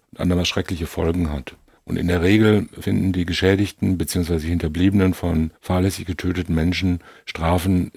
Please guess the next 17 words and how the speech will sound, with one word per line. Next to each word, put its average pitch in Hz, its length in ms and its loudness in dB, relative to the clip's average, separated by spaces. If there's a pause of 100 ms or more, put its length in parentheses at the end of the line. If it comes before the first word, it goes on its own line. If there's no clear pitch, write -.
die - 80 -4
Geldstrafen 90 640 2
sind 90 300 2
oder 78 400 0 (160)
Freiheitsstrafen, 87 560 0
die 82 80 2
zur - 160 -2
Bewährung 80 400 0
ausgesetzt 87 540 -2
werden, 82 340 0 (320)
unangemessen 87 640 4
niedrig. 80 540 0 (300)
Trotzdem 98 380 4
sind 87 180 2
sie 90 360 4
häufig 87 380 0
angemessen 85 760 4